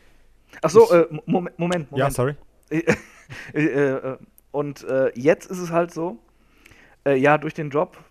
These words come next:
Speaker 1: hat man halt schon mal gewisse Vorzüge, wenn man auf irgendeinem Event ist, ne? Dass man irgendwie leicht an, an Fotos kommt und so. Und, äh, jetzt letztes Jahr bei WrestleMania durfte ich ja auch diese,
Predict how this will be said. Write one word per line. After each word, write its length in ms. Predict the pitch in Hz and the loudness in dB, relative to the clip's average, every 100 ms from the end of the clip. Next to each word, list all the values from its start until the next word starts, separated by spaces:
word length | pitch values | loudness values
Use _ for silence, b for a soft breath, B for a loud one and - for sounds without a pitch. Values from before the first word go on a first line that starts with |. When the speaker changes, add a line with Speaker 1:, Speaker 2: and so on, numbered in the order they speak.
| _ _ _ 135 - - _ _ - - - - - - | _ _ _ -20 -20 -20 _ _ -20 -20 -20 -20 -20 -18
Speaker 1:
hat 200 | 151 165 | -10 -8
man 80 | 160 | -6
halt 140 | 160 - | -8 -6
schon 100 | 165 | -8
mal 120 | 165 | -8
gewisse 280 | 156 165 165 | -8 -10 -8
Vorzüge, 540 | 170 170 170 147 143 | -4 -4 -4 -6 -4
wenn 100 | 131 | -4
man 100 | 127 | -6
auf 100 | 123 | -6
irgendeinem 280 | 120 135 120 | -8 -12 -12
Event 320 | 117 120 127 | -8 -6 -6
ist, 240 | 101 113 | -8 -10
ne? 240 | 117 123 156 b b b b b | -10 -12 -12 b b b b b
Dass 160 | - 135 | -12 -8
man 260 | 131 131 | -8 -6
irgendwie 500 | 107 135 131 127 123 | -6 -6 -6 -8 -6
leicht 520 | 123 131 120 127 - - | -6 0 0 0 -6 -10
an, 340 | 117 113 117 | -8 -8 -12
an 140 | 120 | -16
Fotos 340 | 123 127 123 - | -10 -10 -10 -12
kommt 260 | 120 113 | -12 -10
und 140 | 110 107 | -12 -12
so. 280 | 104 117 151 B B B B B _ _ | -10 -10 -12 B B B B B _ _
Und, 420 | 131 135 131 131 | -2 -2 -4 -10
äh, 300 | 127 113 123 120 104 113 | -6 -2 -2 -4 -12 -16
jetzt 240 | 135 143 - | -10 -10 -2
letztes 260 | 147 - | -2 -2
Jahr 120 | 156 147 | -2 0
bei 120 | 151 | 2
WrestleMania 460 | 151 151 147 160 | 0 -2 -8 -6
durfte 240 | 151 160 160 | -6 -6 -4
ich 60 | |
ja 120 | 151 127 | 0 0
auch 120 | 151 | 0
diese, 600 | 147 135 135 131 135 | -6 -6 -6 -6 -10